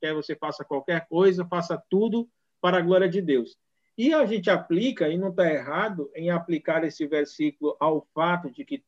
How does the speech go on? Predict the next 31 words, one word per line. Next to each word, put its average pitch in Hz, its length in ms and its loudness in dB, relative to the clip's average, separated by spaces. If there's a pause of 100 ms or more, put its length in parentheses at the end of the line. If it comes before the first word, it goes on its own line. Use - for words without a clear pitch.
tudo 220 260 -6
que 185 120 -6
nós 175 320 -2
fazemos 147 760 -6 (140)
tem 214 320 -2
que, 180 300 -2 (280)
é, 151 540 0 (340)
explo-, 160 600 0
perdão, 147 340 -2
tem 165 160 -4
que 160 560 -2
expor 170 800 4 (140)
essa 135 260 -2
grandeza, 139 680 2
essa 123 200 -6
glória 139 360 -2
de 165 140 -14
Deus, 185 460 0
isso - 160 -8
é 117 60 -4
verdade. 156 500 -4 (760)
Mas 247 220 0
a 269 80 4
preocupação 220 800 2
de 147 140 -2
Paulo 196 400 2
parece 185 300 4
que 202 60 0
era 202 120 2
uma 233 200 0
outra. 170 380 2